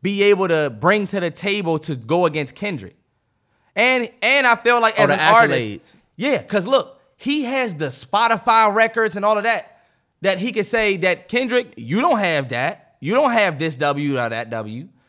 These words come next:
Speaker 1: You know what I'm saying? I'll ask you this. What does J. Cole have that K Dot doesn't?
Speaker 2: Platinum no feature.
Speaker 1: Platinum no feature. I guess that is his one W.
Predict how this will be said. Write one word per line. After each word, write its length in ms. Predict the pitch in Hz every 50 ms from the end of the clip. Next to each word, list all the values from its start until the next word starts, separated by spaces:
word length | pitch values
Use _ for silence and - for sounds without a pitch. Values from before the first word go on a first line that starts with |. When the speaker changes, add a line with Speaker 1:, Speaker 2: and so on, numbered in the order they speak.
| _ _
Speaker 1:
You 80 | - 165
know 40 | 190
what 40 | 202
I'm 60 | 196
saying? 360 | - 220 214 214 208 208 202 - _ _ _ _ _ _ -
I'll 140 | 214 240 247
ask 280 | 220 214 214 214 165 160
you 80 | 202 185
this. 360 | 170 127 101 85 - _ _ _ _ _ _ _ _ _ _ _
What 480 | 117 117 123 151 208 262 302 - 208
does 200 | 180 202 175 147
J. 320 | 123 110 160 196 220 233 226
Cole 320 | - 202 208 202 196 190
have 460 | 165 180 175 170 160 151 143 131 120
that 240 | 139 131 123 127 -
K 260 | - 165 185 180 175
Dot 360 | 160 156 151 139 110 113 113 107
doesn't? 400 | 135 139 139 120 104 92 80 _ _ _ _ _ _
Speaker 2:
Platinum 300 | 185 135 147 160 156 151
no 100 | 151 151
feature. 320 | - 139 131 - 120 110 - _ _ _ _ _ _ _ _ _ _
Speaker 1:
Platinum 380 | _ 180 196 196 190 202 196 190
no 180 | 190 190 196 180
feature. 540 | - - 180 156 131 - - 107 104 110 _ _ _ _ _ _ _ _ _ _ _ _ _ _ _ _ _ _ _ _ _ _ _ _ _ _
I 100 | 170 180
guess 360 | 151 117 185 202 226 208 - -
that 240 | 160 196 202 202
is 100 | 214 196
his 240 | 147 196 208 180 180
one 460 | 160 139 139 160 180 202 208 214 190
W. 500 | 156 180 190 196 180 143 110 101 95 95